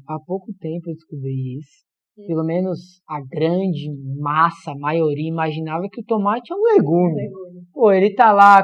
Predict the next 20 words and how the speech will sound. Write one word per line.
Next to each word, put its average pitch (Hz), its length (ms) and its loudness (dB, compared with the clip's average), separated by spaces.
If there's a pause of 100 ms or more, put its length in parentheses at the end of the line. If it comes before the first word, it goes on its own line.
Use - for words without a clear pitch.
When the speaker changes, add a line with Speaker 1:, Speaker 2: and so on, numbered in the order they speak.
Speaker 1:
com 185 120 -2
a 180 100 6
alface, 165 880 4 (360)
com - 100 -2
a 170 60 2
beterraba, 160 920 4
Speaker 2:
Na - 60 -10
Speaker 1:
com 165 60 0
a 165 40 6
Speaker 2:
hora 165 100 0
de - 80 -14
vender, 160 640 2
né? 165 80 4
Speaker 1:
cenoura, 165 340 4
na 160 160 0
hora 170 140 2
de 156 160 -8
vender 156 420 -2
lá 156 160 0
na 160 220 2